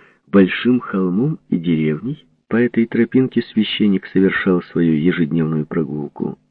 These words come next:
Необыкновенных грибов оказалось ровно тридцать. Священник долго разглядывал каждый гриб и чуть ли не каждый потыкал тростью. Один гриб он даже попробовал измерить,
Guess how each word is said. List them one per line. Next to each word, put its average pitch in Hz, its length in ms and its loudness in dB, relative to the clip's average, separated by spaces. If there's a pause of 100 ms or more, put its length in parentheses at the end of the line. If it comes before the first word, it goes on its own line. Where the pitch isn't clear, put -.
(120)
Необыкновенных 147 800 4
грибов 151 460 2
оказалось 151 480 0
ровно 147 320 0
тридцать. - 640 -6 (260)
Священник 117 500 2
долго 113 340 0
разглядывал 98 680 -2
каждый 123 640 -4
гриб 113 340 -4 (680)
и - 80 2
чуть - 380 -2
ли 110 140 -2
не 101 100 2
каждый 117 520 2 (120)
потыкал 95 680 -2 (160)
тростью. 78 800 -4
Один 78 320 -4
гриб 95 300 0
он 95 120 0
даже 95 200 0
попробовал 98 760 0
измерить, 82 840 -4